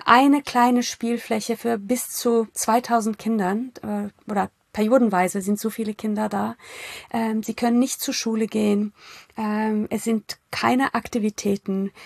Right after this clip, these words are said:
Es ist ja auch sehr, sehr begrenzt, welche Organisationen überhaupt rein dürfen und helfen können. Und was wir eben sehen, ist,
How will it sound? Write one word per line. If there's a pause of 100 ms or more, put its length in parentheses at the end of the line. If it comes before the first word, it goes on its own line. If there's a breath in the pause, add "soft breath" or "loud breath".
(120)
Es
ist
ja
auch
sehr,
sehr
begrenzt,
welche
Organisationen
überhaupt
rein
dürfen
und
helfen
können. (600 loud breath)
Und
was
wir
eben (100)
sehen, (220)
ist,